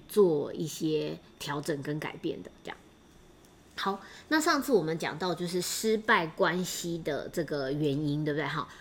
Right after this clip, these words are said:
关系为什么会失败呢？就是首先第一个最重要就是它的这个，呃，沟通的开始是来自于一个尖锐的开场，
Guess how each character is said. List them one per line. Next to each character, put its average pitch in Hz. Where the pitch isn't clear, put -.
关 247
系 262
为 262
什 202
么 156
会 185
失 175
败 175
呢？ 147
就 160
是 170
首 180
先 233
第 240
一 233
个 202
最 190
重 185
要 175
就 170
是 180
它 180
的 165
这 180
个， 135
呃， 143
沟 220
通 208
的 196
开 180
始 160
是 180
来 156
自 185
于 147
一 147
个 143
尖 180
锐 175
的 147
开 -
场， -